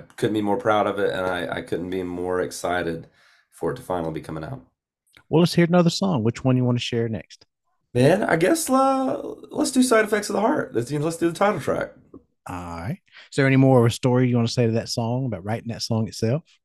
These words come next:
Speaker 1: Um, yeah, so fun, uh, the fun thing, this, uh,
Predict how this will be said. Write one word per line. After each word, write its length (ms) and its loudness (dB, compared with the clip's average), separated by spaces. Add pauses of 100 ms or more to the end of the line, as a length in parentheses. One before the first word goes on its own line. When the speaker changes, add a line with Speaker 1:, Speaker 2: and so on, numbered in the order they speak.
(420)
Speaker 1:
Um, 560 4 (1080)
yeah, 280 4
so 180 2
fun, 260 0
uh, 100 6
the 100 0
fun 260 0
thing, 320 -4
this, 300 -4 (200)
uh, 60 -10